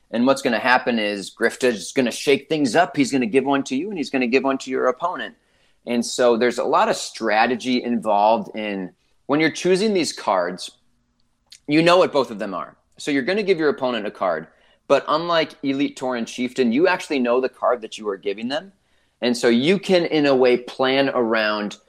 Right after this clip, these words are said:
the worst case scenario. What oftentimes happening with Grifta is, for me personally, is I'll play him when I'm in a situation where I'm desperate and I maybe need an out.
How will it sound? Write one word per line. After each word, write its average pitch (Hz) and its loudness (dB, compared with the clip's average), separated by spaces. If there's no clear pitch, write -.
the 117 2
worst 113 2
case 113 0
scenario. 87 -4
What 143 6
oftentimes 165 2
happening 135 -6
with 120 -10
Grifta 113 -6
is, 107 -6
for 110 -8
me 139 0
personally, 113 -4
is 120 0
I'll 127 2
play 151 -2
him 175 -4
when 160 0
I'm 139 0
in 135 0
a 131 -2
situation 120 -4
where 117 0
I'm 101 -2
desperate 143 -2
and 110 -2
I 107 2
maybe 107 -4
need 101 -6
an 95 -8
out. 92 0